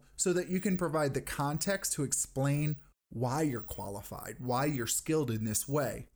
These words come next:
But if you're talking about your achievements and your legacies in your previous employment, or if you're talking about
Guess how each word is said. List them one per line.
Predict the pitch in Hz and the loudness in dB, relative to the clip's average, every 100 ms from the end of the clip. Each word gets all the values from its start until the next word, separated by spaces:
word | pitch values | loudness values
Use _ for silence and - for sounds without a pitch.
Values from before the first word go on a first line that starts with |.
| - - - - | -20 -20 -20 -4
But | 170 170 | 0 0
if | 165 | 0
you're | 214 | -4
talking | 226 - 196 202 214 196 | -4 0 0 0 0 2
about | 156 151 135 | 2 0 0
your | 143 135 | -2 -2
achievements | 120 - - 208 202 143 120 - | -4 -4 0 0 2 2 2 0
and | 131 | 0
your | 117 | -2
legacies | 113 131 156 170 - 123 123 - _ _ _ - | 0 0 2 0 2 0 0 -4 _ _ _ -2
in | 160 165 160 156 156 147 - | 0 2 2 0 0 -4 -2
your | 143 139 135 131 127 - _ - | 2 2 2 0 -2 -6 _ -6
previous | 190 202 175 139 | 0 2 2 2
employment, | 135 - 190 202 127 120 - - - _ | 0 -4 -2 2 2 0 -4 -20 -20 _
or | 156 170 | 2 2
if | 170 | 0
you're | 196 202 | -2 -2
talking | - 190 208 214 185 | -2 -2 0 0 0
about | 139 139 123 131 | 2 2 2 -2